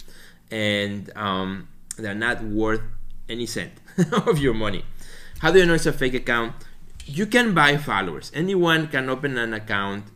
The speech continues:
today and buy a bunch of followers. And you can also buy likes, right? So the way to know if it's an actual account with really great engagement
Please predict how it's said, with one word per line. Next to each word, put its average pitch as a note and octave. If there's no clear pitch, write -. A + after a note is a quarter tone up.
today G2
and F#2+
buy F#2+
a F2
bunch F#2+
of G2+
followers. D2+
And A2+
you C3+
can C#3+
also C3+
buy G2
likes, B2
right? E2+
So C#3+
the D#3+
way G3
to A#3
know F#3+
if F3
it's D#3+
an C#3+
actual B2+
account A2
with G#2
really B2
great B2
engagement G#2+